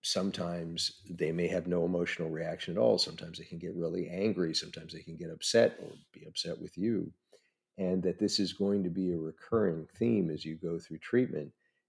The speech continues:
And if you are calm and patient and understanding and listen to them, it makes an incredible difference in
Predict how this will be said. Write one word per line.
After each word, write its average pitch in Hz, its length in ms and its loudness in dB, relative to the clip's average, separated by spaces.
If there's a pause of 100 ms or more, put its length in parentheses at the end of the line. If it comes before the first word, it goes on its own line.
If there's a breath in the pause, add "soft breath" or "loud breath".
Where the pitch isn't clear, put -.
And 85 240 -2
if 87 300 0
you 90 240 2
are 82 400 -4 (420)
calm 90 540 0
and 85 180 -12
patient 90 540 -2
and 87 160 -6
understanding 82 1000 -2 (640)
and 80 640 -8 (240)
listen 92 580 2
to - 160 -12
them, - 260 -18 (640)
it 82 420 0
makes 80 540 -8
an 87 180 -6
incredible 85 500 -2
difference 73 540 -6
in 78 520 -6